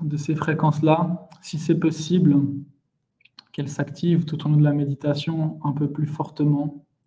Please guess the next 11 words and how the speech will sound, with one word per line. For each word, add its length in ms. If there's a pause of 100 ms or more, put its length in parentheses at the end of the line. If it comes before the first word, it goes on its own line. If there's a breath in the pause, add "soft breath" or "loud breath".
(1800)
et 80
que 140
vous 160
puissiez 500 (100)
avoir 800
chacun 420
en 180
fonction 400
de 100
votre 220
réceptivité, 920